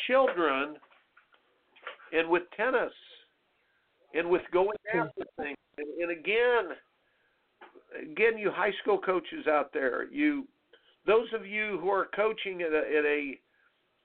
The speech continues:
Speaker 1: different levels, don't look, go after this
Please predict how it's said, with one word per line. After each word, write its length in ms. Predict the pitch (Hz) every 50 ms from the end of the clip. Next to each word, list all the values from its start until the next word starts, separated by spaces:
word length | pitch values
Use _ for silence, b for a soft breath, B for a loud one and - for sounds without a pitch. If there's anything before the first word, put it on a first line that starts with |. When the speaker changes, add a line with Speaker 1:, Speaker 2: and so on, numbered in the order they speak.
| - 139
Speaker 1:
different 320 | 170 170 165 202 185 190
levels, 360 | 202 214 208 180 160 147 135 - - - 160 139
don't 300 | - 220 269 302 269 - - _ _ -
look, 220 | 185 254 277 269 - _ - - - b b b b b b b b _ _ _ -
go 260 | 190 233 262 262 226
after 600 | - - 180 208 226 247 269 262 - - 185 160
this 320 | 131 123 127 135 143 139